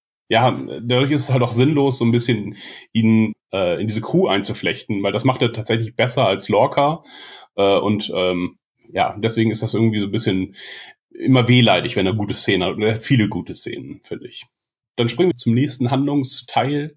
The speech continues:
Die Discovery wird von einer Aliensphäre aus dem Warp gerissen und beschädigt den Universalübersetzer. Keiner der Offiziere kann sich mehr verständlich machen.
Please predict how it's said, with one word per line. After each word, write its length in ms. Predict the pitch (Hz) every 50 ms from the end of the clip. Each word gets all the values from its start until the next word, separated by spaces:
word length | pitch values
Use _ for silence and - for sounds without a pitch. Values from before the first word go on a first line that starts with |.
| _ _ _ _ _ _ _ _ _ _ -
Die 60 | 127
Discovery 540 | 131 143 - - 190 180 160 147 135 127 117
wird 160 | 117 127 123
von 140 | - 131 104
einer 240 | 98 104 104 104 -
Aliensphäre 720 | 117 127 139 127 110 113 - - - 113 110 101 101 -
aus 240 | - 95 113 - -
dem 180 | - 101 101 92
Warp 220 | 101 85 - -
gerissen 340 | - 98 95 92 - - 107
und 120 | 95 -
beschädigt 400 | - - - - 139 127 123 -
den 120 | 123 113 107
Universalübersetzer. 960 | 113 113 110 113 120 131 135 127 92 82 85 82 85 85 - - - - - -
Keiner 260 | - - 127 120 113
der 120 | 110 104
Offiziere 460 | 101 - 123 120 - - 127 110 113
kann 200 | 117 - 117 110
sich 160 | 107 - - 131
mehr 100 | 110 110
verständlich 500 | - - - 135 127 123 127 - - -
machen. 320 | - - - - 71